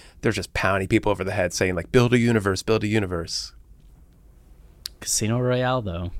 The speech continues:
Speaker 2: will always have Monaco.
Speaker 1: You know what? I really wanna watch that again. I, I think in the beginning, I was kind of a hater on Casino Royale, and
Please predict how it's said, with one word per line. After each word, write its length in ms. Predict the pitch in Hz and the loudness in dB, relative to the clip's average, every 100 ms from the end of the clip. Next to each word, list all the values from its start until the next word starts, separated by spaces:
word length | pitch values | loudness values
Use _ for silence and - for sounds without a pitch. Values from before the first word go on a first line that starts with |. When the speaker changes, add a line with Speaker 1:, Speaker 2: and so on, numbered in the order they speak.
| - - | -12 -6
Speaker 2:
will 180 | 98 - | -4 -2
always 540 | 104 110 120 123 120 - | 4 4 4 2 0 0
have 720 | 113 110 110 107 - - - - - - | 0 0 -2 -4 -8 -12 -14 -20 -20 -10
Monaco. 560 | 95 95 92 - 82 85 | -2 -2 -2 -4 -4 0
Speaker 1:
You 80 | 131 | 2
know 140 | 147 | 6
what? 260 | 156 151 - - | 8 8 6 2
I 60 | 147 | 6
really 180 | 190 160 | 10 12
wanna 140 | 117 | 12
watch 200 | 98 95 | 10 8
that 100 | 104 | 4
again. 260 | 92 92 90 | 4 4 4
I, 120 | 101 - | 2 2
I 80 | - | 0
think 300 | - 233 - | 2 -2 0
in 60 | 139 | 4
the 100 | 120 | 6
beginning, 480 | 107 101 101 110 113 - | 6 6 6 4 4 6
I 200 | 98 98 | 6 4
was 680 | 90 92 101 104 - - - - | 2 0 0 -4 -10 -12 -16 -2
kind 180 | 120 113 | 2 4
of 80 | |
a 60 | 117 | 4
hater 240 | 120 120 | 4 4
on 60 | 120 | 2
Casino 280 | - 131 127 | 2 4 6
Royale, 320 | 123 131 135 | 6 6 4
and 180 | 92 | 2